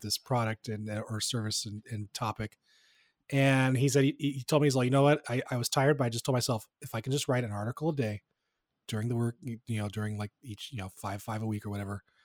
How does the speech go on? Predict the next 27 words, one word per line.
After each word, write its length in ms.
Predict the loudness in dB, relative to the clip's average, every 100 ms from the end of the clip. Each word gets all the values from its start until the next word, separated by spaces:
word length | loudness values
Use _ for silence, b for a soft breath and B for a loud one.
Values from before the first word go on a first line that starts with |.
| _ _ _
um, 300 | -8 -6 -6 -6
he's 160 | -2
all, 300 | 0 0 -4 -10 -12
it'll, 300 | -6 -4 -2
it'll, 280 | -2 -2 -4 -6
it'll 160 | -6
pay 180 | -2 0
itself 300 | 0 -2 4
off." 200 | 4 4
So 120 | 0
he 100 | 0
set 220 | 4 4 6
aside, 400 | 4 2 0 0
you 140 | -2
know, 120 | -2
even 200 | -2 0
though 80 | 0
he 140 | 2
was 120 | 0 2
tired 240 | 4 6
of 80 | 4
it, 140 | -2 -6 b b b b b
he 120 | -4 0
set 180 | 4
aside, 540 | 4 4 2 2 0 -2
you 100 | -2
know, 240 | -2 -4